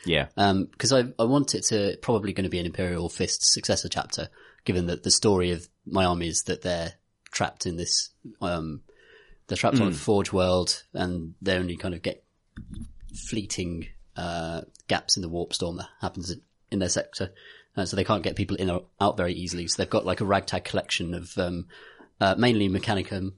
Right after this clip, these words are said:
Speaker 2: uh, because they're, they live on the Forge world, but also some assassins, because the Imperium thought that the planet had turned traitor at some point and sent assassins to,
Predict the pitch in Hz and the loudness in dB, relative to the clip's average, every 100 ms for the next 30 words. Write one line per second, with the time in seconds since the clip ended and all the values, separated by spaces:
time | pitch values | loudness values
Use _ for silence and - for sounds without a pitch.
0 | _ _ 101 92 90 90 - _ _ - | _ _ 0 0 0 -4 -8 _ _ -12
1 | - 87 90 85 - _ - 90 82 90 | -10 -6 -4 -4 -8 _ -6 -6 -4 -6
2 | 85 90 95 - 90 87 - _ - _ | -6 -4 -4 -4 -4 -4 -8 _ -20 _
3 | - - 107 104 92 90 - _ - 101 | -4 0 2 2 2 0 -8 _ -4 -2
4 | 92 90 87 107 - 131 - - _ - | -2 0 0 0 0 -2 -4 -8 _ -2
5 | 104 87 101 85 113 90 87 85 - - | 0 2 0 2 2 2 -2 -6 -2 2
6 | 92 - - - - 101 98 82 90 - | 2 2 -2 -4 -6 -2 -2 -2 -2 -2
7 | 85 - 107 - - - 92 95 90 - | -2 -2 -2 -4 -4 -2 -2 -4 -2 2
8 | 107 - - - 90 - | 2 2 -2 -2 -2 -4